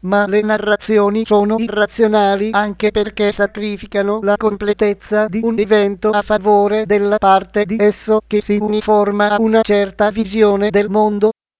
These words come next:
Basarsi sulle narrazioni porta quindi spesso a errori e stereotipi.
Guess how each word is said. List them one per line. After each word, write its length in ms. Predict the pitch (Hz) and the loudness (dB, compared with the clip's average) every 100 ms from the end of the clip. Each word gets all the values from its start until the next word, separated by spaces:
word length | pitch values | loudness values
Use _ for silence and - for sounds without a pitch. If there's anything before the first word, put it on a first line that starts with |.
| 196 | -4
Basarsi 680 | 214 208 196 185 - 214 220 | 0 4 4 2 -4 -8 -4
sulle 360 | 220 220 220 | -2 0 0
narrazioni 840 | 214 214 208 208 - 214 202 208 | 0 -2 0 -2 0 2 2 0
porta 480 | 220 208 202 196 208 | 0 0 0 0 -2
quindi 500 | 214 220 214 208 220 | 0 -2 0 -2 -4
spesso 540 | - - 208 202 - 220 | -4 0 0 -2 -2 -2
a 120 | 208 | 0
errori 540 | 214 214 208 208 220 | 0 2 2 2 -2
e 140 | 220 233 | -4 -6
stereotipi. 840 | - 214 208 202 202 220 190 214 | -2 -2 2 2 0 -4 -8 -8